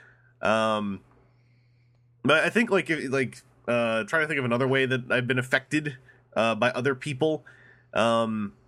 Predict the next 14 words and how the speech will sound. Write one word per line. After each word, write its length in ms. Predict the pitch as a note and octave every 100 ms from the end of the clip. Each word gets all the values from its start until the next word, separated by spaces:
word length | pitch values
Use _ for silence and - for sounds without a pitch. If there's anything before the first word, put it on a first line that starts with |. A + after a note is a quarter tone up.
| _ _ _ _ _ _
I 120 | C#3
guess, 240 | F3 C#4+ -
like, 180 | B3+ -
seeing 560 | - - A#3 C4 A#3+
the 120 | F3+
way 300 | D#3+ D#3+ F3 E3+
other 320 | C3+ C#3 D#3
people 460 | C3 D#3+ - D#3+ D3+
enjoy 560 | C#3+ C3+ G#2+ C3 C#3
figures 480 | C3+ C#3 B2+ C#3+ C3
in 120 | B2
ways 240 | A2+ B2 A#2+
I 140 | A#2
don't, 500 | A2 G#2+ B2+ C3+ -